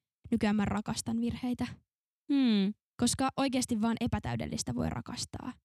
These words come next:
Speaker 1: jos joku asia on silleen täydellinen, niin mä, mä, mulla ei oo siihen niinku mitään kosketuspintaa. Jos joku esitys on silleen ihan täydellinen ja kaikki on vaan silleen täpöä, niin mä oon vaan silleen, että tosi hieno, tosi, tosi hieno. Silleen, että,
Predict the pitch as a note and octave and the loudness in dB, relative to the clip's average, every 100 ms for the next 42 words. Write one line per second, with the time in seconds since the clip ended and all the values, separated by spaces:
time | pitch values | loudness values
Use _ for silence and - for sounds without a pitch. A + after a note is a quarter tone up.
0 | _ - A#3+ C4 B3+ - D4 D4 A3 G#3+ | _ -4 0 0 0 0 2 2 2 2
1 | G#3 G3+ G#3+ G#3+ G#3 G3+ - - - A#3 | 0 0 0 0 0 0 -2 -6 -4 -4
2 | - B3 A#3+ B3 B3+ B3+ C#4 D4+ D4+ C#4+ | -2 2 2 2 0 0 0 2 2 2
3 | D4+ C#4 B3+ C4 B3 A#3+ - - D4+ C#4+ | 2 2 2 2 2 0 -2 -4 0 0
4 | A#3 G#3 - - G3+ G#3+ A3 A#3+ D#4 - | 0 -4 -2 0 0 0 0 2 0 -2
5 | C4+ - - C#4 B3+ G#3 - A#3 A#3+ - | -8 -8 -4 0 2 2 0 -2 -4 -6
6 | F4+ A4+ A4 F4+ F#4+ F4 - F#4+ F4+ E4 | -10 -2 -2 0 0 0 -2 -2 0 2
7 | D4 C4 B3+ B3+ B3 D4 D4 B3+ A#3 A#3+ | 2 2 2 2 2 0 -2 0 2 2
8 | A#3+ A#3+ A#3 D4 - G#3+ A#3 C4 C4+ C4+ | 2 0 0 -2 0 2 2 2 0 0
9 | D4+ E4 - _ _ - G#4 F4+ C#4+ B3+ | 0 -2 -4 _ _ -2 0 2 2 2
10 | A#3 G3+ - - - - - - C#4 B3+ | 2 0 -4 -10 -6 -2 -2 -2 -2 0
11 | A#3 F#3+ - - - C#4 C#4+ - | 0 -2 -4 -6 -6 -4 -4 -4